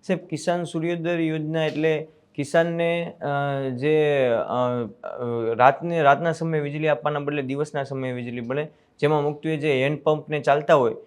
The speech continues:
એને ઈ વી સાથે, ઈ વી સાથે જોડી દઈએ, જેથી દિવસે પણ, અ, દિવસે પણ હેન્ડપંપ ચાલી શકે, એટલે કિસાનને વીજળી મળી શકે અને દિવસે સિંચાઈની ક્રિયાવિધિ થઈ શકે, જેથી રાતવાસો ન કરવો પડે ખેડૂતોને.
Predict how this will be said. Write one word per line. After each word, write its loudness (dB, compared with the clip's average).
એને 0
ઈ 0
વી 2
સાથે, 2
ઈ -4
વી 0
સાથે 2
જોડી 4
દઈએ, 0
જેથી 0
દિવસે 0
પણ, 0
અ, 2
દિવસે -2
પણ 0
હેન્ડપંપ 0
ચાલી 6
શકે, -2
એટલે 2
કિસાનને 0
વીજળી -2
મળી 2
શકે -2
અને 0
દિવસે -2
સિંચાઈની -2
ક્રિયાવિધિ -2
થઈ -4
શકે, -6
જેથી -4
રાતવાસો 2
ન -2
કરવો -6
પડે -12
ખેડૂતોને. -12